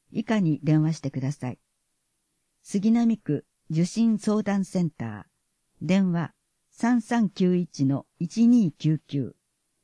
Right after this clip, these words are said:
平日午前九時から午後五時。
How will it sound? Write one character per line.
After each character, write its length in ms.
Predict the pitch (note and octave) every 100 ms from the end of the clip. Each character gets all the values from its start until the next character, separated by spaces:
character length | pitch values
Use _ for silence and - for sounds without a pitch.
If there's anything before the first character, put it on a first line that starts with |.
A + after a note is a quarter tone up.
| _ -
平 160 | A3
日 420 | G#3+ G3+ - F3 -
午 160 | G3 A3+
前 200 | A#3 E3
九 140 | G3+
時 140 | F3+ -
か 140 | B2
ら 160 | B2 -
午 160 | E3+ G3
後 140 | D3
五 160 | C#3 D3
時。 160 | -